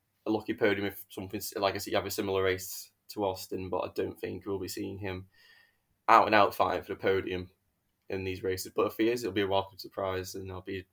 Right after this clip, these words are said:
happy to see Rins try and, uh, get himself and the L C R team to the top of the championship, 'cause now he's third, which I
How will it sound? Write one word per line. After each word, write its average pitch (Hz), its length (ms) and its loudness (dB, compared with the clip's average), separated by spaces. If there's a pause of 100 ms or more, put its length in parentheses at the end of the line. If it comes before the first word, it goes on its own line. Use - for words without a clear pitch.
(160)
happy 98 200 -8
to - 120 -16
see 98 180 -6
Rins 95 300 -6
try 98 260 -2
and, 95 160 -6
uh, 95 240 -8 (680)
get 85 100 0
himself 101 420 -2
and - 60 -4
the 98 60 0
L 98 80 0
C 101 160 -2
R 98 140 2
team 98 480 -8
to - 80 -12
the 107 60 -6
top - 240 -4
of - 60 -10
the - 60 -10
championship, 98 640 -8 (260)
'cause 101 120 -12
now 95 120 -6
he's 95 160 -10
third, 101 380 -6
which - 240 -10
I 98 80 -12